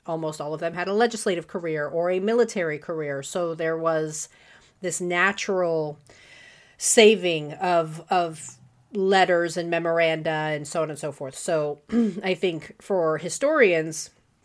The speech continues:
there's just a lot more with which to look at and kind of build an argument. And that's not always the case with women,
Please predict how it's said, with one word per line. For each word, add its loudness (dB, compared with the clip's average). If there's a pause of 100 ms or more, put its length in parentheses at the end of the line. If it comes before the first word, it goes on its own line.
(440)
there's 2
just 0
a 0
lot 2
more -4
with -8
which -6
to -8 (400)
look -2
at 4 (100)
and -8
kind -10
of -14
build -6
an -10
argument. -2 (460)
And 0 (360)
that's -6
not 2 (200)
always 8
the -4
case -4
with -6
women, -4